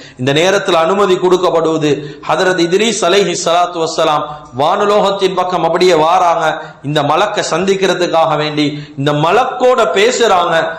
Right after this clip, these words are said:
பேசக்கூடிய நேரம் முதலாவது கேட்ட வார்த்தை, அவங்களோட பேசினது, ஷோம் செய்தி எல்லாம் விசாரிக்கல, முதலாவது கேட்டாங்க, "உங்களுக்கு மலக்குல் மௌத்தோட பழக்கம் ஈக்கான்னு?" கேட்டாங்க.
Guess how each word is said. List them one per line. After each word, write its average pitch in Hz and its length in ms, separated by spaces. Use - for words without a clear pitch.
பேசக்கூடிய 202 680
நேரம் 202 360
முதலாவது 254 880
கேட்ட 208 380
வார்த்தை, 175 560
அவங்களோட 226 640
பேசினது, 220 640
ஷோம் 214 200
செய்தி 214 320
எல்லாம் 208 360
விசாரிக்கல, 180 800
முதலாவது 170 720
கேட்டாங்க, 156 680
"உங்களுக்கு 135 300
மலக்குல் 151 520
மௌத்தோட 180 480
பழக்கம் 156 400
ஈக்கான்னு?" 151 480
கேட்டாங்க. 113 500